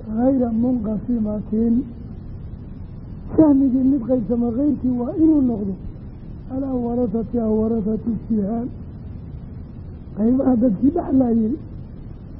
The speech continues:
in qaybtii qaarkeed ay u qaybsami weydo. Haddaba maxaa la yeelayaa marka?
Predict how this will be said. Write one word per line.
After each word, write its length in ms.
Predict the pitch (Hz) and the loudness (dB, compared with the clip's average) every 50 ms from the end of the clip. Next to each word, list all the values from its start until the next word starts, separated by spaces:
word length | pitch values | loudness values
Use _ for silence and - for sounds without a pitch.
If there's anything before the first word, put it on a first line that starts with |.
| - - - - - - - - - - - - - - - - - | -12 -12 -12 -12 -14 -14 -14 -14 -12 -12 -14 -14 -12 -12 -12 -6 4
in 160 | 311 269 277 269 277 208 | 8 10 10 10 10 8
qaybtii 420 | 202 262 277 277 220 180 262 254 202 | 6 4 4 4 2 2 0 0 0
qaarkeed 440 | 196 233 226 214 - 226 226 220 | 0 0 0 0 0 0 0 2
ay 140 | 220 233 254 | 2 2 2
u 100 | 262 262 208 | 2 2 2
qaybsami 520 | 202 226 220 196 - - 247 240 240 240 | 2 2 2 0 2 2 4 6 6 6
weydo. 480 | 233 220 220 220 220 233 233 214 247 247 226 190 - - - - - - - - - - - - - - - - - - - - - - - - - - - - - - - - - | 6 6 6 6 6 8 8 8 8 8 6 4 2 -4 -8 -12 -12 -14 -14 -14 -14 -14 -14 -14 -14 -12 -10 -10 -10 -10 -10 -12 -12 -12 -12 -14 -14 -14 -14 -14 -14 -14 -14 -10 -6
Haddaba 340 | 226 214 240 254 262 285 269 | 0 2 2 4 4 4 2
maxaa 240 | 262 - - 254 | 0 0 -4 -4
la 120 | 247 233 220 | -2 0 0
yeelayaa 420 | 220 214 220 214 214 208 202 196 | 2 2 2 2 2 0 2 2
marka? 240 | 196 190 185 - - | 2 0 -2 -4 -6